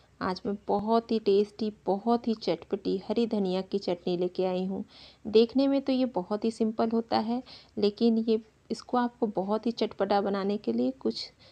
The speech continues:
ध्यान रखना पड़ता है। तो चलिए बनाते हैं टेस्टी चटपटा हरी धनिया की चटनी। तो यहाँ पर देखिए, मैंने दो सौ ग्राम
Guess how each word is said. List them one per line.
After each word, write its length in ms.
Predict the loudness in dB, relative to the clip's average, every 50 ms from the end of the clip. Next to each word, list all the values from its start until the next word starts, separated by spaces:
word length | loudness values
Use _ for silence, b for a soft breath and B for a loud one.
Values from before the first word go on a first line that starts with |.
| b b -12 -10
ध्यान 320 | -8 -4 -2 -2 0 0
रखना 240 | -2 -2 -2 -4 -4
पड़ता 380 | -2 -2 -2 -4 -2 -2 -2 -2
है। 420 | -2 0 -2 -2 -2 -2 -2 -4
तो 260 | -6 -6 -6 -6 -6
चलिए 380 | -6 -6 -4 -4 -2 0 0 0
बनाते 460 | 0 0 0 0 0 -2 0 0 0
हैं 180 | 2 2 0 -2
टेस्टी 560 | -2 -4 -4 -2 -2 -4 -6 -6 -4 -4 -4
चटपटा 640 | -4 -4 -4 -4 -4 -4 -6 -6 -2 -2 -2 -4 -4 B B B B B B B
हरी 180 | -2 0 0 0
धनिया 340 | 0 0 0 0 0 -2 -2
की 160 | -2 -4 -4
चटनी। 420 | -2 -2 -4 -4 -2 -4 -6 -6 -6 -14 _ b b b b b b b -10
तो 60 | -8
यहाँ 460 | -8 -6 -6 -4 -4 -2 -2 -2 -2 -2
पर 60 | -2
देखिए, 400 | -2 0 -2 -2 -2 -2 -4 -2
मैंने 320 | 0 0 0 0 -2 -4 -6
दो 240 | -4 -4 -4 -4
सौ 180 | -4 -4 -4 -4
ग्राम 320 | -4 -4 -4 -4 -4 -4